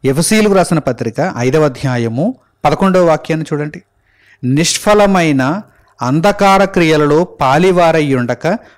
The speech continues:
వాటిని ఖండించుడి." ఖండించాలి. ఎక్కడైనా తప్పుడు విధానం కనిపించింది అంటే ఖండించాలి. సంఘములో, దేవుని పిల్లలలో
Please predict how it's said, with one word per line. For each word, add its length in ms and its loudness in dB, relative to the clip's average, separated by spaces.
వాటిని 600 0
ఖండించుడి." 720 0
ఖండించాలి. 640 -2
ఎక్కడైనా 560 0
తప్పుడు 260 0
విధానం 400 0
కనిపించింది 600 -2
అంటే 140 -6
ఖండించాలి. 720 -6
సంఘములో, 600 -6
దేవుని 360 -2
పిల్లలలో 580 -2